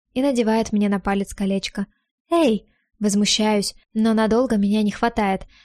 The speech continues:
и я расплываюсь от счастья, бросаюсь на Волкова прямо через стол и впиваюсь в губы страстным поцелуем. Тут в приемную влетает зам. Я трогаю губы Артура и недоумеваю.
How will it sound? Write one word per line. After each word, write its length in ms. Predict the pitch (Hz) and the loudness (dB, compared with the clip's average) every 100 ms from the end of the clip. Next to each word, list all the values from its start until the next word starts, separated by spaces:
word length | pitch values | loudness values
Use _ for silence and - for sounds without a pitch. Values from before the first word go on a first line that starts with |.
| _ | _
и 80 | 285 | 2
я 140 | 302 | 4
расплываюсь 720 | 277 214 - 214 214 226 - | 4 0 0 0 2 0 0
от 100 | 202 | -4
счастья, 500 | - 208 196 - 208 - - | -2 -2 -4 -6 -8 -10 -6
бросаюсь 600 | 214 214 226 233 214 - | -2 0 0 0 0 0
на 100 | 208 | 0
Волкова 400 | 220 247 208 202 | 0 0 -2 -2
прямо 300 | - 214 208 | -2 -2 -2
через 260 | - 214 | -2 -2
стол 320 | - 214 202 202 - - | -2 -2 -2 -2 -12 -10
и 100 | - | -6
впиваюсь 480 | - 240 220 233 220 | 0 2 2 2 0
в 100 | 196 | -2
губы 240 | 196 220 233 | -2 0 -2
страстным 500 | - 208 208 - 202 | -2 -2 -2 -2 -4
поцелуем. 540 | - 214 202 202 196 - _ _ _ | -4 -2 0 0 -2 -6 _ _ _
Тут 180 | 220 247 | -4 -4
в 60 | - | -2
приемную 500 | 220 208 233 233 220 | 0 2 0 0 0
влетает 440 | 233 247 254 233 | 0 2 0 0
зам. 320 | 226 202 196 _ _ _ | 0 -2 -4 _ _ _
Я 160 | 202 202 | -2 0
трогаю 360 | 208 196 208 | 0 2 0
губы 260 | 190 196 208 | 0 0 0
Артура 360 | 202 - 269 226 | -2 -2 0 2
и 60 | |
недоумеваю. 800 | 196 202 214 220 220 208 196 190 | 0 0 0 0 0 -2 -2 -6